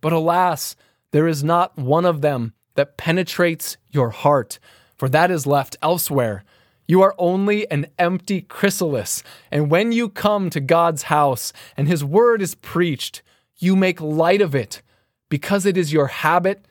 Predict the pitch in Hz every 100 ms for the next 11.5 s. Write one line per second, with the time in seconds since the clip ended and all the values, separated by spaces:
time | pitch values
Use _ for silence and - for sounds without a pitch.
0 | _ - 165 151 - - - 156 165 170
1 | 120 101 - - _ - 139 135 117 _
2 | - 175 156 143 - 107 92 85 _ _
3 | _ _ _ _ _ _ _ _ _ _
4 | _ _ _ _ - 139 170 202 147 151
5 | 139 135 127 113 - 120 123 143 - -
6 | 147 127 - - _ 120 113 123 143 139
7 | - 120 104 107 - - _ _ - 135
8 | 143 143 135 123 - 120 - 120 - 101
9 | 92 - _ _ _ _ _ _ _ _
10 | _ - 127 151 214 220 175 175 151 143
11 | - 123 127 139 156